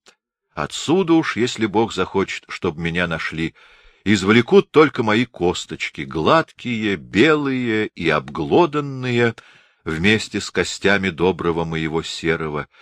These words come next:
и вот по ним-то, может, статься, и догадаются, кто мы такие. По крайности,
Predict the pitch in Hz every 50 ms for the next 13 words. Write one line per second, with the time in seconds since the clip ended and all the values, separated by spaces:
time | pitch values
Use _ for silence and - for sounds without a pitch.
0 | - _ _ - 80 76 78 80 - - - 87 82 82 95 127 170 185 175 151
1 | - 147 139 139 139 135 120 123 117 - - - - - 107 113 104 - - -
2 | - 92 92 - - 107 110 101 101 82 82 80 76 67 82 87 90 90 82 78
3 | - - - 92 82 - - - - 90 85 76 78 76 - 92 78 - - -
4 | 85 78 71 73 71 - _ - - _ _ _ _ _ _ _ _ _ _ _
5 | _ _ - 123 123 139 135 156 151 147 139 131 120 - - - 117 107 104 95